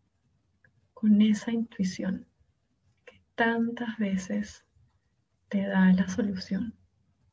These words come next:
pero a veces no la escuchas. Que tantas veces,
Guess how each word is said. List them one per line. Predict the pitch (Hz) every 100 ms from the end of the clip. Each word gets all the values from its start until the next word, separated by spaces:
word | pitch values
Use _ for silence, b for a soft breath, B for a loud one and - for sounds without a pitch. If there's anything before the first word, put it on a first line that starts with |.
| -
pero | 190 190
a |
veces | 196 220 226
no | 233
la | 208
escuchas. | - 220 208 - - - _ _ _ B B B B B B -
Que | 220
tantas | - 233 233 233 226
veces, | 226 220 247 339 -